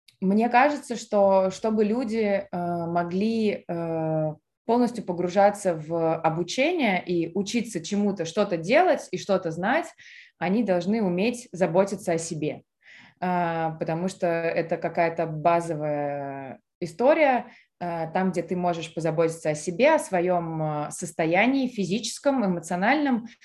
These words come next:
а, значит, у тебя будет ресурс на обучение, да, воспринимать информацию, быть активным участником этого процесса.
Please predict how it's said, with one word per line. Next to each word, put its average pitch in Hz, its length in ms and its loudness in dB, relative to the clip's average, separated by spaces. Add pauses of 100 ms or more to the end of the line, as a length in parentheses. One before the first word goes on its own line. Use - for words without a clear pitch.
(260)
а, 180 300 -2
значит, 214 280 -4
у 202 40 -4
тебя 202 240 -2
будет 208 320 -2
ресурс 233 520 0
на 208 120 2
обучение, 185 560 -2
да, 202 160 -2
воспринимать 196 640 -2
информацию, 208 880 -4
быть 214 220 -4
активным 220 500 0
участником 170 640 -2
этого 165 280 -6
процесса. 156 580 -10